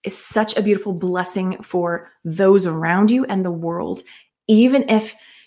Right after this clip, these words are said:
you're having a hard time seeing and feeling that right now.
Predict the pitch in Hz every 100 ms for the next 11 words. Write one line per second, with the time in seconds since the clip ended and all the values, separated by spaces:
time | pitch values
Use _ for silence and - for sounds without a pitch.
0 | - 202 214 202 196 202 196 190 180 -
1 | 208 214 220 185 196 190 190 190 - 175
2 | 180 175 - _ - 170 165 160 156 156
3 | 160